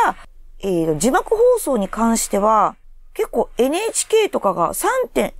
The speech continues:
前年比三点六ポイント。そして、えー、放送時間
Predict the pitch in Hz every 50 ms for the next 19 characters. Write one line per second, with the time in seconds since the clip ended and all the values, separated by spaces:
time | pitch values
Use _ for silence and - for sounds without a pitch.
0 | 165 214 294 320 403 440 440 453 453 427 381 - 214 180 180 - - 392 427 403
1 | - - 214 185 160 156 180 185 - 262 - - - 359 381 339 262 202 - -
2 | 165 120 - - - - - - - - - - - - - - - - - -
3 | - - 262 262 - - - - 359 381 339 220 165 - - - 190 180 175 170
4 | 165 156 151 156 151 156 - - - - - - - - - - 349 381 466 466
5 | - - 427 427 415 403 - 403 - - - 240 196 160 -